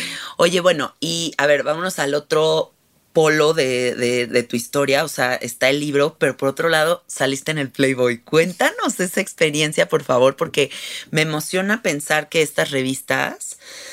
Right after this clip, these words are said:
se estén abriendo a todo esto y propongan cosas nuevas, porque dentro del mundo de,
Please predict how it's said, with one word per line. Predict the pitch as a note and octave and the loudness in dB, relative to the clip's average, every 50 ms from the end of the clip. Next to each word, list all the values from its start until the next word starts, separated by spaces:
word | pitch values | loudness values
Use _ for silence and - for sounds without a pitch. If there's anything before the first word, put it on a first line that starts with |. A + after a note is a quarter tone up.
| - - | -16 -10
se | - - D#3 | -8 -8 -6
estén | - - F#3 F#3 G3+ | -2 0 2 2 4
abriendo | A3+ A#3+ A#3+ A3+ G#3 G3+ G3+ G3+ | 2 2 2 2 0 2 2 0
a | G3+ - | 0 0
todo | - F#3+ F#3+ F#3 F#3 F3+ | 0 0 2 2 2 4
esto | E3+ D#3 D3+ - - - D3 D3 D#3+ | 2 2 0 -2 -2 0 2 2 2
y | F3+ D#3+ | 0 0
propongan | - - C3+ C3 - - F#3 F#3+ G3+ G#3+ A#3+ B3+ C4+ | -2 -2 -2 -2 -2 -2 -2 -2 0 0 0 0 -2
cosas | C4+ - G#3+ G#3 G#3 - A3+ A3+ A3 - | -4 -2 -2 -2 -2 -2 -4 -4 -4 -4
nuevas, | G#3 F#3+ G3 A3 G#3+ D#3+ C#3+ - - | -4 -2 0 0 0 0 0 -2 -4
porque | - C#3+ C#3 - - D#3 | -6 -8 -4 -2 0 0
dentro | D3+ D3+ D#3 D3+ - D#3+ D#3+ | 0 0 0 0 2 2 4
del | D#3 D#3+ | 2 2
mundo | E3 F3 F3+ F#3 G#3+ A#3 | 0 -2 -2 0 2 2
de, | A#3 A3+ G3 E3 D3 | 4 4 4 4 2